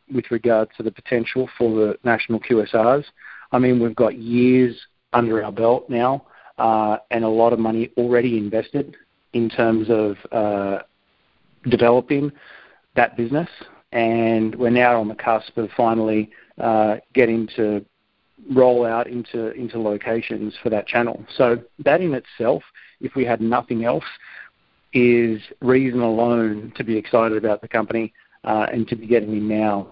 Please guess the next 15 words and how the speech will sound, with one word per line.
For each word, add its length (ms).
Um, 520
when 120
you 160
layer 360
on 260
top 280
of 160
that 260
what 180
we're 140
doing 320
in 140
the 60
education 560
channel, 400